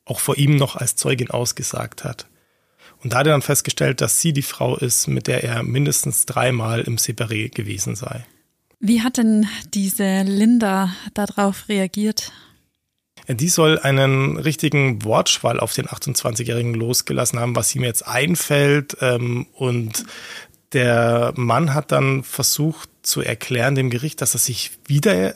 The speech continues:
Speaker 1: geirrt hat, also jetzt zum dritten oder vierten Mal bereits, und gar nicht mit der Zeugin in einem Separé in der Bar gewesen war, sondern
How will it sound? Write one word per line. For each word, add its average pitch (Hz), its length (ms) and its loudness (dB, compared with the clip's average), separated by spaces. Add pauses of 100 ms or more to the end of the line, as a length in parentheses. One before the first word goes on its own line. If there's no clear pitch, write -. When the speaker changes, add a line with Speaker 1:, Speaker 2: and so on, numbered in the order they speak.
(220)
Speaker 1:
geirrt 180 480 0
hat, 196 220 -4
also 117 160 2
jetzt - 240 -2
zum 110 200 -4
dritten 151 300 -6
oder 107 220 -6
vierten 151 340 -2
Mal 170 240 2
bereits, 165 600 -2 (440)
und 135 520 2 (180)
gar 127 180 0
nicht 147 200 0
mit 143 240 0
der 123 140 0
Zeugin 139 520 2
in 139 120 0
einem 127 80 0
Separé 120 340 -2
in 131 100 2
der 113 80 -2
Bar 127 220 2
gewesen 139 440 0
war, 127 260 0
sondern 120 680 0